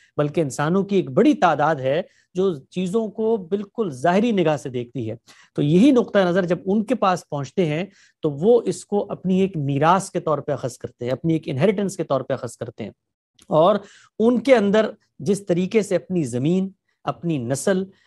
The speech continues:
अपने माल के तहफ़्फ़ुज़ का जज्बा पैदा होता है, ऐसे ही अपने नज़रियात और अपने नुक्ता नज़र की, ए, सिक्योरिटी और उसके तहफ़्फ़ुज़ का जज्बा भी पैदा होता है। जब ये तहफ़्फ़ुज़ का जज्बा पैदा होता है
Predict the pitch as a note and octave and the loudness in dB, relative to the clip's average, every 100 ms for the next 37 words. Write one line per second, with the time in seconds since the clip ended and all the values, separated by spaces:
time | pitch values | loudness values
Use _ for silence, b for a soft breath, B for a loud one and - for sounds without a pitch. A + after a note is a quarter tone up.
0 | b - D3 F3+ F3+ C#3+ A#2 B2+ E3+ G#3+ | b -6 -4 0 2 0 -2 2 2 0
1 | G3 - G#3 - C#3+ D#3+ - A3+ G#3+ F3 | -4 -4 -4 -4 -6 -4 -4 0 0 0
2 | E3 F#3 E3+ E3+ E3+ D#3 F3+ E3+ G3+ b | 0 0 2 2 2 2 0 0 -2 b
3 | b - D#3+ D#3 G3+ F#3 F3 F3 D3 B2 | b -6 -4 -2 -2 -2 -2 -6 -4 -4
4 | A#2+ B2 C3+ D#3+ F3 D#3+ C#3 D#3+ C#3 C#3 | -4 0 2 2 0 -4 -6 -8 -8 -4
5 | E3+ E3 E3 C3+ E3 A#3+ - G3 B3+ - | -2 2 0 0 4 4 2 -4 -6 -10
6 | _ _ - D#3 C#3+ E3 F3 F#3+ G3+ A3 | _ _ -6 -4 -2 0 2 2 2 0
7 | F3+ E3+ G3+ D#3 D3+ - - C#3 C3+ D3+ | 0 -2 -4 -4 -6 -6 -8 -6 -2 -2
8 | B2 C3 B2+ A2+ A2 C3+ - b b b | -2 -4 -2 -4 -6 -12 -14 b b b
9 | C#3+ A#3+ B3+ C4+ A#3+ E3+ F3 F3 A3 F#3 | 2 4 6 4 2 0 -4 -4 -6 -2
10 | E3+ D#3+ F3+ D3+ C#3+ D3+ B2 B2 E3 A#2 | -2 0 0 2 0 0 0 0 -2 -2